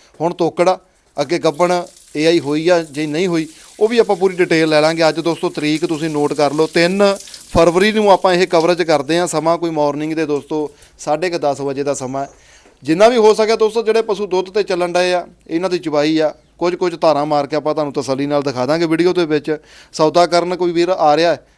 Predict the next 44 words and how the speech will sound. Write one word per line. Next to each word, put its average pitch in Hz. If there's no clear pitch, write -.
ਜਿਹੜੇ 160
ਵੀਰ 160
ਨੇ 160
ਪੈਸੇ 147
ਖਰਚ 143
ਕਰਨੇ, 143
ਆਪਦੀ 143
ਤਸੱਲੀ 143
ਤੁਸੀਂ 143
ਵੀ 165
ਘਰ 156
ਆਣ 131
ਕੇ 139
ਕਰੋ। 147
ਦੋ 131
ਡੰਗ 139
ਚੋਲੋ, 139
ਚਾਹੇ 139
ਚਾਰ 135
ਟਾਈਮ 143
ਚੋਲੋ। 147
ਸੋ 143
ਇਹ 196
ਦੋਸਤੋ 156
ਪਹਿਲ 160
ਦੇ 170
ਆਧਾਰ 147
ਤੇ 135
ਆਪਦੀ 135
ਤਸੱਲੀ 131
ਕਰ 123
ਲਿਆ 110
ਕਰੋ। 110
ਆਓ 180
ਲੈਂਦੇ 196
ਹਾਂ 226
ਜਾਣਕਾਰੀ 202
ਵੀਰ 185
ਅੰਮ੍ਰਿਤ 160
ਦੇ 170
ਨਾਲ 160
ਪੂਰੀ 156
ਗੱਲਬਾਤ 131
ਕਰਕੇ। -